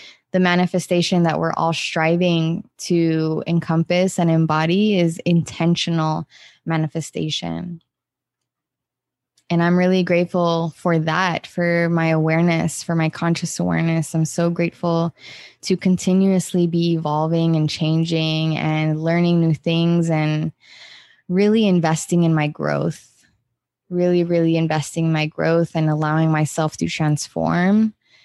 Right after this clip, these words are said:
You know, I feel like there is, this is something that kind of came up for me recently that I've been reflecting on is, you know, so many of us change. Change is inevitable, but transformation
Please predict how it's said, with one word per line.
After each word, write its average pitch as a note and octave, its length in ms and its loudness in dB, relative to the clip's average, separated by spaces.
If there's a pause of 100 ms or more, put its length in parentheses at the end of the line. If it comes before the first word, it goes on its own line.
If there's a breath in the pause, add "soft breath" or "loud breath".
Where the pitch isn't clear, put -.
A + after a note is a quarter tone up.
(480 soft breath)
You F#3+ 120 2
know, F#3+ 460 2
I E3+ 120 2
feel F3+ 200 -2
like E3+ 280 0
there E3+ 280 0
is, F3 560 2
this E3+ 240 -2
is F3 80 -4
something E3 380 0
that D#3 220 0
kind D#3+ 160 0
of D#3 120 -2
came D#3+ 220 0
up D#3 160 -2
for E3 100 -4
me D#3 200 2
recently D#3 520 0
that D3+ 160 -2
I've D3+ 180 0
been D3+ 440 -2 (160)
reflecting D#3+ 720 0
on D#3 240 0
is, D3+ 460 -4 (500 soft breath)
you E3+ 180 0
know, D#3+ 520 0
so - 220 -4
many G#3 300 2
of F#3 100 0
us F3+ 240 0
change. D#3+ 600 0
Change E3 640 0
is D#3+ 360 0
inevitable, F3 720 0
but F#3+ 160 -2
transformation F3 1040 0